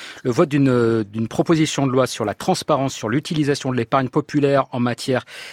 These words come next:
énergétique. Alors, j'ai découvert à la faveur justement de cette loi que seule une faible part de l'argent placé sur le livret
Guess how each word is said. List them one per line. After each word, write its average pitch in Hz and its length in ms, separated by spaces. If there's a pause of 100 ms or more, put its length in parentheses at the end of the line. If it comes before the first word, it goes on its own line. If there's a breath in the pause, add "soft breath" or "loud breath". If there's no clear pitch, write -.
énergétique. 127 640
Alors, 143 200
j'ai 143 120
découvert 151 340
à - 20
la 120 80
faveur 131 280
justement 120 380
de 117 100
cette - 340 (400 loud breath)
loi 180 240
que 226 340
seule 226 440
une 165 120
faible 190 380
part 160 240
de 127 80
l'argent 131 340
placé 147 340
sur 185 400
le 143 120
livret 151 540